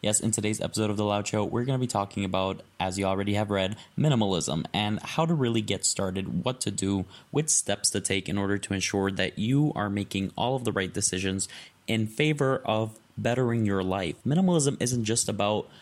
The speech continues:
some weird concept you have to keep up or something like, you know, it's not a,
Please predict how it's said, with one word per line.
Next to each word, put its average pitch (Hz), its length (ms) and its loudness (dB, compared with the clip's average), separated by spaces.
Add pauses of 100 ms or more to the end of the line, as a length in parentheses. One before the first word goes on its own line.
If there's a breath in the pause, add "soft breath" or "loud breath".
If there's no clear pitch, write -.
(240 loud breath)
some 104 340 0 (220)
weird 110 360 2
concept 104 520 0
you 101 80 2
have 92 180 -2
to - 80 -6
keep - 320 -4
up 82 380 -2
or 95 500 0
something 101 500 2
like, 92 300 0
you 139 120 2
know, 107 120 2
it's - 140 2
not 139 120 -2
a, 107 120 -2